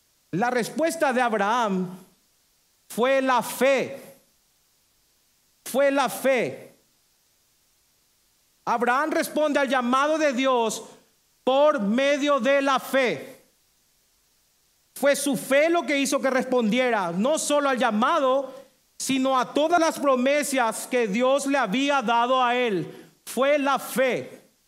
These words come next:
Su fe, como yo dije anteriormente y como que dijimos, no fue al principio una fe fuerte. No fue, no fue una fe fuerte. Este hombre era tardo para creer.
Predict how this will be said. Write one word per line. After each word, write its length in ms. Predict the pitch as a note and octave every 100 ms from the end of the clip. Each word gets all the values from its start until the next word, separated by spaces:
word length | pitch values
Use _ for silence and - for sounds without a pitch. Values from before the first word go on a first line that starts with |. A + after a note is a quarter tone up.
| _ _ _ _ _ _ _ _ _
Su 240 | - C#4+ C#4
fe, 280 | D4 D#4 D4+
como 220 | D4+ C#4
yo 220 | A3+ C#4+
dije 260 | D4+ E4+ D#4+
anteriormente 800 | B3 B3+ B3+ A#3+ A#3+ D#4+ C#4
y 40 | A3+
como 260 | A#3+ A3+
que 160 | G#3+ A3
dijimos, 680 | G#3+ - D4+ D#4 C4 C4 - - _ _ _ _ -
no 460 | G3 B3+ D#4 D#4+
fue 220 | A#3+ C4+
al 160 | C#4 C#4+
principio 640 | D#4 C4+ - C4+ G#3+ D4
una 220 | D4+ D4+
fe 340 | C4 - A#3 A#3
fuerte. 880 | A#3 - C4+ D#4 D4+ A3 B2+ - - _ _ _ _ _ _ _ _ _ _ _ _ _ -
No 240 | F#3 C#4
fue, 340 | C4+ - B3 C#4 D4
no 180 | B3+ C4
fue 220 | B3+ C4
una 200 | D#4+ E4
fe 180 | - A#3
fuerte. 540 | - C4+ E4 E4 A3
Este 220 | G#3+ B3
hombre 240 | A#3+ C4+ C#4
era 280 | C4+ - -
tardo 420 | B3 C4 C4+ D4
para 200 | C#4+ C#4+
creer. 800 | C#4+ D4 E4 D4+ D#3+ B2+ -